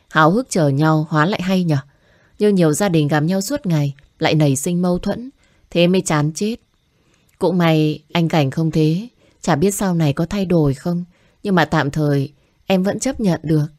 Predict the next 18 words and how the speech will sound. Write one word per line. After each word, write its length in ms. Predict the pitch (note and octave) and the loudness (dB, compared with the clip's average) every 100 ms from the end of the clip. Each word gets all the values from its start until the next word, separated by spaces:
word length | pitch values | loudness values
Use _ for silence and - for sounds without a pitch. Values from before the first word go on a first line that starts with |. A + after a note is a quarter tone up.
| _ _ _ _ _ _ _ _ _ | _ _ _ _ _ _ _ _ _
Như 140 | E3+ D#3+ | 0 2
vậy 180 | D#3 C#3 | 2 2
là 100 | C#3+ | 0
ngon 260 | C#3 D#3 | 0 0
lắm 280 | D3 C#3 F#3+ | 2 0 -2
rồi, 260 | E3+ C#3+ C#3 - _ _ | -2 -2 -4 -10 _ _
chỉ 160 | - D3+ | 0 2
cần 260 | C#3+ C3+ | 2 0
vun 200 | C#3 D#3+ | 0 0
đắp 200 | G3 - | -2 -4
tình 160 | E3 C#3 | -2 -2
cảm 220 | D3 C3+ | -2 -2
một 160 | C3+ - | -2 -2
tí. 320 | D3 E3+ B3 _ _ _ _ - | -2 -2 -10 _ _ _ _ -6
Chị 180 | E3 D3 | 0 2
mà 140 | C#3+ | 2
như 220 | C#3+ D#3+ | 2 0
mày 340 | D#3 C#3+ C3+ | 0 0 -2